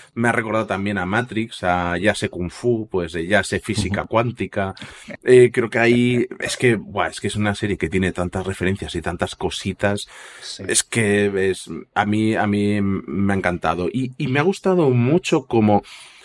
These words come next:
Speaker 1: eh, mientras él va retrocediendo en el tiempo para ir aprendiendo
Speaker 3: Ujú.
Speaker 1: cosas y demás, es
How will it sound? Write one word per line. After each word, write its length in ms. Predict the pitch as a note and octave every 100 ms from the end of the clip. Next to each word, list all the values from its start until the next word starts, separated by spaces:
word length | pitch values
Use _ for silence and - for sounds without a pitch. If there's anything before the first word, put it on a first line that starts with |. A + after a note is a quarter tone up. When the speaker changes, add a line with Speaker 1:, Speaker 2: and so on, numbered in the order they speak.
| - _
Speaker 1:
eh, 260 | A#2 A2 G#2+
mientras 720 | A2 A2 G#2 G#2 G2 F#2 -
él 360 | B2 B2 E3 E3 C3
va 80 | D3
retrocediendo 840 | D3 C#3+ C#3 B2 B2 B2 B2+ B2+ B2
en 80 |
el 200 | A#2 G#2+
tiempo 380 | G2+ B2 A#2+ A#2
para 180 | G#2+ A2
ir 180 | A#2 A#2
aprendiendo 680 | G#2+ A2+ G2+ G#2+ A#2 A2 G#2
Speaker 3:
Ujú. 180 | - A#2+
Speaker 1:
cosas 1120 | B2 C3+ C3 A#2+ A#2 A#2+ A#2 A#2 A2+ G#2+ -
y 80 | A2+
demás, 480 | A2 A#2+ D#3+ F3+ - - - - - _
es 400 | B2+ B2+ - -